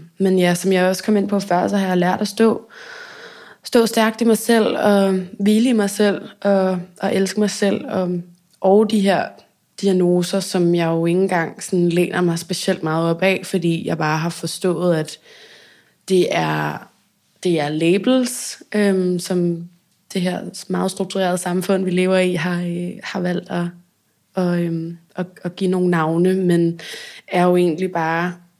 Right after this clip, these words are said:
mm, en forklaring på nogle af de sådan, øh, miljømæssige ting, der har påvirket mig i min, i min opvækst,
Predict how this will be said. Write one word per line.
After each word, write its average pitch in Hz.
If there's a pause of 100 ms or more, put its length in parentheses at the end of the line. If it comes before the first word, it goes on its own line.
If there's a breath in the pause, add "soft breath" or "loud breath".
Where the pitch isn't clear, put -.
(840)
mm, 175 (180)
en 196
forklaring 185
på 185 (240)
nogle 190
af 185
de 190
sådan, 175 (880 loud breath)
øh, 175
miljømæssige 196
ting, 208 (540)
der 208
har 190
påvirket 190
mig 185 (240)
i 196
min, 185 (160)
i 196
min 190
opvækst, 190